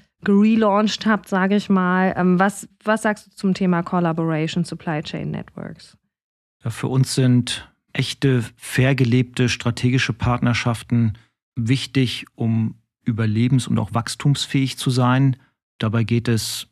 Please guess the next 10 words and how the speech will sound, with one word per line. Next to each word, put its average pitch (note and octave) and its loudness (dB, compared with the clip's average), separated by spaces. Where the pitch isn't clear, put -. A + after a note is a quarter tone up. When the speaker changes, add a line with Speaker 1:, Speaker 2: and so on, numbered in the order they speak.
Speaker 2:
wirklich A#2 -4
auch A2+ -4
um A2 0
langfristige, A2+ 0
äh, A#2 -2
Verträge, B2 0
Zusammenarbeit, A#2 0
um A#2 0
gemeinsame A#2 4
Ziele, B2+ 2